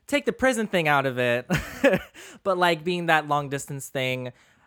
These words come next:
having those second thoughts, that sort of thing. And just her struggling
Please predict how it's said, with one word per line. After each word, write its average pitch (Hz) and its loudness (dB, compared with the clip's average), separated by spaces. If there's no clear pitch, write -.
having 147 0
those 135 -2
second 127 -6
thoughts, 120 0
that - -4
sort 123 -8
of 117 -10
thing. 120 -6
And 185 -4
just 226 -8
her 247 0
struggling 156 -4